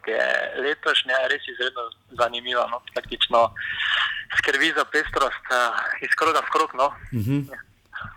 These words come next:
Speaker 1: Ampak žal po malo negativnih zadevah, no, moram reči, no.
Speaker 2: Tudi negativni
Speaker 1: Zadnji čas.
Speaker 2: del, ne. Včeraj smo bili v Ljudskem vrtu,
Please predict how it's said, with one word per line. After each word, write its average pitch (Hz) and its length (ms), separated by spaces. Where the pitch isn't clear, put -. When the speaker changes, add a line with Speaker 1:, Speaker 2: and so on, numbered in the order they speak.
Speaker 1:
Ampak 151 260
žal 180 120
po 180 140
malo 185 220
negativnih 156 480
zadevah, 117 360
no, 113 120
moram 117 200
reči, 117 200
no. - 120
Speaker 2:
Tudi 208 260
negativni 175 500
Speaker 1:
Zadnji 143 120
čas. 156 100
Speaker 2:
del, 151 80
ne. 139 200
Včeraj 160 340
smo 139 160
bili 147 140
v 151 40
Ljudskem 156 380
vrtu, 160 380